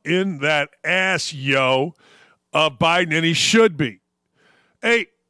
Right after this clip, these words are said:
is there ever gonna be a time where our guy Biden actually takes the rap for some of the stupid that he's doing?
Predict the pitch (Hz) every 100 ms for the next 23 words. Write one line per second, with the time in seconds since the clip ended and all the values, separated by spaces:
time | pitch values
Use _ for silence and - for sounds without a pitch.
0 | _ 233 240 247 240 196 294 359 320 285
1 | 262 220 226 190 - 151 143 156 160 139
2 | 139 143 156 156 156 143 135 135 139 147
3 | 147 120 135 147 - 160 156 151 - 147
4 | 147 - 139 123 135 139 - - 127 -
5 | 147 151 143 127 - 156 151 156 135 139
6 | 139 131 113 135 143 143